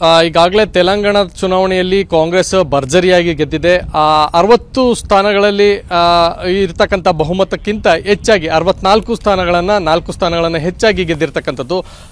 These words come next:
ಆದ್ರೂ ಕೂಡ ಕಾಂಗ್ರೆಸ್ಗೆ ಬಹಳ, ಆ, ದೊಡ್ಡ, ಆ, ಒಂದು ರೀತಿ ಆಪರೇಷನ್ ಭೀತಿ ಇರ್ತಕ್ಕಂಥದ್ದು. So ಹೀಗಾಗಿ ತರಾತುರಿಯಲ್ಲಿ ಈಗ ಸಿ ಎಂ ಆಯ್ಕೆಯನ್ನ ಕೂಡ ಮಾಡಿರ್ತಕ್ಕಂಥದ್ದು. ಈಗಾಗಲೇ ಅರವತ್ನಾಲ್ಕು ಶಾಸಕರ ಪೈಕಿ ಐವತ್ನಾಲ್ಕು ಶಾಸಕರು ರೇವಂತ್ ರೆಡ್ಡಿಯನ್ನ,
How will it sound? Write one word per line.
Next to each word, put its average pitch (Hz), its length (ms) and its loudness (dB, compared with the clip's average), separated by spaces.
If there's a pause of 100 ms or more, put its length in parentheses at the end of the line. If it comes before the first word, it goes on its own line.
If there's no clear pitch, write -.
ಆದ್ರೂ 185 420 4
ಕೂಡ 226 180 4
ಕಾಂಗ್ರೆಸ್ಗೆ 185 760 2
ಬಹಳ, 156 240 4 (340)
ಆ, 160 240 4
ದೊಡ್ಡ, 202 340 0
ಆ, 175 340 4
ಒಂದು 180 260 0
ರೀತಿ 185 220 0
ಆಪರೇಷನ್ 185 800 0
ಭೀತಿ 165 360 -4
ಇರ್ತಕ್ಕಂಥದ್ದು. 170 720 -4
So - 360 -8
ಹೀಗಾಗಿ 233 340 2
ತರಾತುರಿಯಲ್ಲಿ 208 880 2
ಈಗ 185 340 -6
ಸಿ 185 360 2
ಎಂ 196 260 0
ಆಯ್ಕೆಯನ್ನ 175 500 -2
ಕೂಡ 170 220 -4
ಮಾಡಿರ್ತಕ್ಕಂಥದ್ದು. 160 840 -4 (300)
ಈಗಾಗಲೇ 175 380 4
ಅರವತ್ನಾಲ್ಕು 202 760 0
ಶಾಸಕರ 170 480 -2
ಪೈಕಿ 190 480 -4
ಐವತ್ನಾಲ್ಕು 185 600 0
ಶಾಸಕರು 190 720 -2 (100)
ರೇವಂತ್ 185 380 0
ರೆಡ್ಡಿಯನ್ನ, 175 440 -2